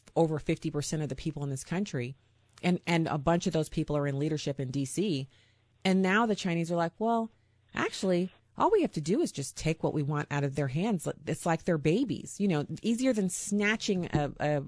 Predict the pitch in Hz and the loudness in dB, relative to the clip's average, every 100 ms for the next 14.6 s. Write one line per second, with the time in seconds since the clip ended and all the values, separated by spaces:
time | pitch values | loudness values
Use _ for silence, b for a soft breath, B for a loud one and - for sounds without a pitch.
0 | - 143 131 143 170 156 135 131 b b | -4 -4 -4 -4 -4 0 -2 -2 b b
1 | b b _ 208 226 214 202 185 180 190 | b b _ 0 0 0 -4 -4 -2 0
2 | 196 190 196 185 180 175 165 - 156 170 | 0 0 -2 -2 -2 -2 -2 -4 -4 -2
3 | 165 156 156 _ _ _ _ _ - 175 | -2 -2 -6 _ _ _ _ _ -2 0
4 | 175 196 180 175 165 165 160 - 170 147 | 2 0 -2 -2 0 0 0 -2 -6 -4
5 | 143 143 160 170 - 151 139 - 139 160 | -6 -4 -2 -2 -2 -4 -6 -4 -2 -2
6 | 160 151 - 156 - 151 - 156 151 151 | -2 -2 -4 -6 -4 -6 -6 -6 -4 -4
7 | 139 135 - - - _ _ - 139 - | -4 -8 -10 -14 -16 _ _ -6 -6 -2
8 | 165 175 190 165 147 151 143 151 143 139 | -2 -2 -2 -2 -2 -4 -2 -2 0 0
9 | 147 143 - 139 135 135 131 135 127 120 | -2 -2 -2 -4 -4 -4 -2 -4 -4 -8
10 | 131 151 151 151 139 135 - 147 123 120 | -6 -4 -4 -4 -4 -6 -6 -4 -4 -6
11 | b b b b - 202 247 - 233 233 | b b b b -6 -2 0 0 0 2
12 | 220 214 202 180 175 180 170 160 185 170 | 0 2 2 0 0 0 -2 0 0 0
13 | 135 247 320 294 262 220 - 190 - 175 | 0 2 4 4 4 -2 0 -2 -2 -2
14 | 170 156 147 143 147 139 | 0 0 -2 -2 -2 -2